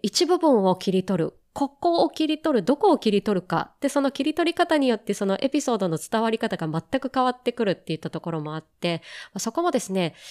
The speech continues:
いろいろ時間がかかりました。で、実際、まあ、今、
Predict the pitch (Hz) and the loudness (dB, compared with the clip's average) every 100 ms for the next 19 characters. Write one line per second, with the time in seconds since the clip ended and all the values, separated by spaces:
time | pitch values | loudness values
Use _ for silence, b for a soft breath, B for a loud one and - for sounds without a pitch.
0 | B - 185 196 220 269 277 285 226 196 | B -8 -2 0 2 2 2 2 2 0
1 | 254 262 185 156 - - 170 - 202 202 | 0 0 0 -2 -8 -10 -10 -2 -2 -2
2 | 180 190 190 - 180 - 160 - _ _ | -4 -4 -4 -6 -6 -6 -10 -12 _ _
3 | _ _ _ _ _ _ _ _ _ _ | _ _ _ _ _ _ _ _ _ _
4 | _ 202 180 202 - 294 294 302 240 - | _ -6 -2 -6 -2 0 0 0 -2 -6
5 | 226 220 277 240 170 156 | -4 0 0 2 2 0